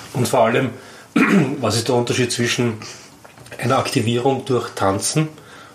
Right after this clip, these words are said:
und einer Aktivierung durch Sport? Man könnte genau sagen, wenn es um die Bewegung geht,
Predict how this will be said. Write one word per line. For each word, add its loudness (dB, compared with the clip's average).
und 2
einer 4
Aktivierung 2
durch -4
Sport? -2
Man -16
könnte -4
genau -2
sagen, 0
wenn -2
es 0
um 2
die -8
Bewegung 2
geht, -2